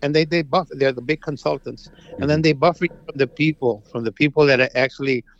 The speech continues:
Speaker 1: uh, uh, love you and got you elected, uh, to begin with. So, uh, uh, that's, that's a caution. Uh, I, I, I see it in the elections now. Uh, um, the numbers came out this morning,
Speaker 2: Mm-hmm.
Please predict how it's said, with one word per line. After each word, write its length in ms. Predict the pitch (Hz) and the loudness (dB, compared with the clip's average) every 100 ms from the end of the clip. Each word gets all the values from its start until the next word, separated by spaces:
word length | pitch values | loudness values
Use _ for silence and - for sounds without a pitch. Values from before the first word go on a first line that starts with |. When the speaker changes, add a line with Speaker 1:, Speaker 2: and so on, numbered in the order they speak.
| _ _ - | _ _ -6
Speaker 1:
uh, 260 | 131 120 120 - | -4 -4 -6 -6
uh, 140 | 131 - | -6 0
love 340 | 131 147 147 | 4 6 4
you 240 | 156 147 139 | 2 0 -2
and 200 | 135 120 | -6 -4
got 220 | 131 - | -4 -2
you 80 | 139 | -2
elected, 460 | 131 185 - 98 - _ - | -2 -4 -4 -12 -12 _ -8
uh, 160 | 113 104 - | -8 -10 -12
to 60 | |
begin 340 | 113 110 127 113 | -8 -4 -4 -4
with. 180 | 104 - | -6 -6
So, 360 | - 147 127 - _ - _ _ - | 0 2 2 -4 _ -20 _ _ -4
uh, 260 | 139 131 - 147 | 0 0 -4 -4
uh, 200 | 139 135 | -4 -4
that's, 340 | 143 151 - _ | 0 0 0 _
that's 240 | 156 160 | -2 -2
a 80 | 170 | -4
caution. 560 | - 147 151 160 147 135 _ | -6 -4 -4 -4 -6 -8 _
Uh, 260 | 147 135 127 - | -6 -4 -4 -8
I, 160 | 139 135 | -8 -6
I, 140 | 143 151 - | -4 -4 -2
I 180 | 143 | -4
see 380 | 131 - 165 160 | -4 -6 -4 0
it 120 | 160 - | 0 -2
in 120 | 143 | -2
the 120 | 139 | 0
elections 520 | 131 135 - 143 123 | 0 -2 -4 -10 -10
now. 360 | 120 123 147 151 _ _ _ _ _ - | -6 -4 -4 -8 _ _ _ _ _ -6
Uh, 440 | 131 123 120 117 - _ | -2 -2 -2 -6 -10 _
um, 340 | 131 123 117 120 _ _ | -12 -10 -10 -14 _ _
the 380 | 131 - 127 127 | -18 -14 2 4
numbers 360 | 135 147 151 | 4 4 4
came 180 | - 139 | 2 0
out 180 | 135 135 - - | 2 0 -4 -4
this 200 | 123 - | -4 -2
morning, 380 | 131 143 156 160 _ - | -2 0 -2 -4 _ -10
Speaker 2:
Mm-hmm. 240 | 98 90 | -6 -6